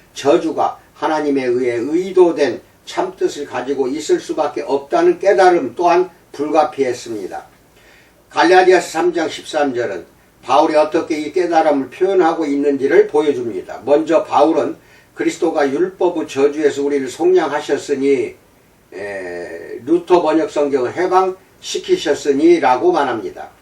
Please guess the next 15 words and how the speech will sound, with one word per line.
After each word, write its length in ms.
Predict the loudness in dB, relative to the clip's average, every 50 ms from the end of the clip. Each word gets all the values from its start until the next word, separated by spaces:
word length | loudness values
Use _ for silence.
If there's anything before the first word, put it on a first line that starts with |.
| _ _ _ _ -20 -20 -20 _ -4
우리가 340 | 2 6 6 8 8 8 6
이미 300 | 6 4 4 6 6 4
이사야서 920 | 4 2 -4 -4 -2 0 2 2 2 2 0 0 -2 -4 -4 -4 -6 -12 _
사십삼 480 | -8 -2 -2 -2 -2 0 -2 -2 -2 0
장 140 | -2 -2 -2
삼 240 | -2 -4 -4 -2
절로 280 | -2 -2 -4 -4 -4 -6
사 220 | -4 -4 -2 -2
절에서 300 | -2 -2 -2 -2 -4 -6 -8 -6
보았던 580 | -2 0 0 0 -2 -2 -2 -2 0 -2 -2 -6 -12 -20 _ _ _
몸값 720 | -2 2 4 4 4 4 2 -4 -6 -4 -4 -4 -4 -6 -14
표상이 640 | -6 0 0 0 2 2 0 -2 -2 -2 -4 -6 -8 -14 _ _ _ -12 -6
여기에 600 | -4 -2 0 0 0 -2 -2 -2 -2 -2 -4 -4
수용되었던 1300 | -8 -8 2 6 8 8 8 8 4 2 2 2 0 -2 -4 -12 -20 _ _ _ _ _ -2 -2 -2 0
것입니다. 580 | 0 -2 -2 -4 -6 -8 -8 -8 -10 -12 -16